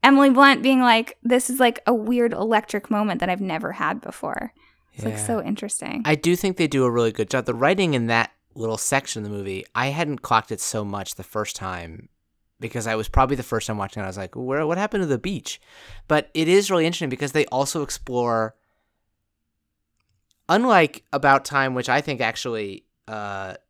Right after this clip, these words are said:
Speaker 2: does not sufficiently take the main character to task for his, um, abuses of time power in sort of entrapping this woman, <laughs> you could say. Uh, in that moment, I think Tom Cruise,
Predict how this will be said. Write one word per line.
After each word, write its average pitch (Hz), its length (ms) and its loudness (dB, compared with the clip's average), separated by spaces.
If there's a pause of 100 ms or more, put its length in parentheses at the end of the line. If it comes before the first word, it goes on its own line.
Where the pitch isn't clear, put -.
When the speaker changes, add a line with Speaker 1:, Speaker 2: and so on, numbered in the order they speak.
(140)
Speaker 2:
does 123 220 -6
not 131 380 2
sufficiently 107 640 -6
take 110 240 -10
the 101 60 -10
main 98 200 -10
character 95 360 -10
to - 160 -16
task 98 440 -8
for 143 160 -4
his, 147 400 -6 (540)
um, 147 320 -2
abuses 156 560 -4
of 180 100 -6
time 180 240 0
power 180 400 0
in 180 140 -2
sort 180 200 -2
of 180 180 -10 (1120)
entrapping 156 540 4
this 175 220 4
woman, 165 320 2
<laughs> - 40 -8
you - 100 -6
could 190 200 -6
say. 180 320 0 (440)
Uh, 139 260 4 (260)
in 175 120 0
that 214 180 4
moment, 185 300 4
I 135 80 4
think 156 260 -4
Tom 156 260 2
Cruise, 143 640 -2